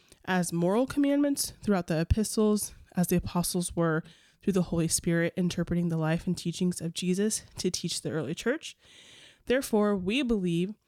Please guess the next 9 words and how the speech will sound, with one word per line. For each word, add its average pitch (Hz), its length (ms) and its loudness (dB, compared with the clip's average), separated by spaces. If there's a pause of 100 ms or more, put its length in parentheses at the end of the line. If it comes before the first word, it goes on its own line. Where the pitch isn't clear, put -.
(380)
that 165 380 0 (280)
all 202 220 4
the 262 120 2
law 185 300 2
of 196 80 -2
Christ 170 340 -2
can 170 120 0 (100)
ultimately 208 840 2 (280)
fit 185 420 0